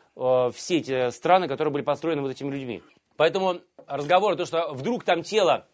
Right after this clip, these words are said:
там изнеможет, они должны быть отложены в сторону. Человек должен, э, тело ставить на место. К телу нужно относиться как к ослу, который нужно, конечно, кормить, но в меру.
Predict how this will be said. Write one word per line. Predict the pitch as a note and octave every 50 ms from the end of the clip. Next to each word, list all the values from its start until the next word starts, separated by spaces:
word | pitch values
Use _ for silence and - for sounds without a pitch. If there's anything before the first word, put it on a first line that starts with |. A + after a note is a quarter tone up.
| _ _ _ _ _ _
там | - C#3+ D#3 E3
изнеможет, | D3+ D3+ E3+ E3+ F#3 A#3 B3+ G#3+ F#3 F#3+ - - - _ _ _ _ _ _
они | - C#3 E3
должны | F#3+ F#3+ D#3 E3 G3
быть | F3 D#3+
отложены | D3+ C#3 E3+ E3 C#3+ D#3
в | D#3+
сторону. | D#3 - E3+ C3+ A2+ G2 F2 - _ _ _ _ _ _ _ _ _
Человек | - - E3 G3 F#3 E3
должен, | G3 F#3 D#3 D3+ D#3 A#2+ - _ _ _ _ _ _ _ _ _ _ _
э, | - C3 A#2
тело | - - G3+ A#3 A3 F3
ставить | - - D#3+ F3+ F#3 - D3+
на | D#3+ D#3+
место. | D3+ C3 A2+ G#2 - - _ _ _ _ -
К | -
телу | - G3+ A3+ G#3
нужно | E3+ C#3+
относиться | B2+ C3+ - C#3+ F#3 D#3+ -
как | - C#3 -
к | - -
ослу, | - D3+ D3 - - D3+ D3+ C#3 A#2+ - _ _ _ _ _ _ -
который | - - D3 C#3+
нужно, | D3 C#3+ C3
конечно, | B2+ D3+ C#3+ B2+ A#2+
кормить, | - D#3 D#3+ F3+ A3+ G#3+ C#3+
но | D3 D#3+
в | D3 A#2+
меру. | A2 G#2 G2+ F2+